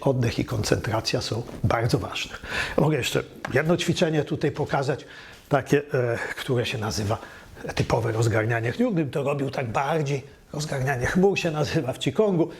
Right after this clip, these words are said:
ale gdybym to robił tak gimnastycznie, no to bym robił pewno, wiecie, coś takiego. Natomiast jak to robię Qigongowo, to po pierwsze muszę w odpowiednim miejscu skrzyżować tutaj przedramienia, prawda? Tutaj. Potem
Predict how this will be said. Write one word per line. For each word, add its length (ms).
ale 180
gdybym 200
to 120
robił 260
tak 160
gimnastycznie, 800
no 140
to 120
bym 180
robił 240
pewno, 300
wiecie, 260
coś 280
takiego. 440
Natomiast 360
jak 120
to 140
robię 260
Qigongowo, 920
to 80
po 120
pierwsze 340
muszę 220
w 60
odpowiednim 760
miejscu 420
skrzyżować 880
tutaj 300
przedramienia, 880
prawda? 440
Tutaj. 360
Potem 460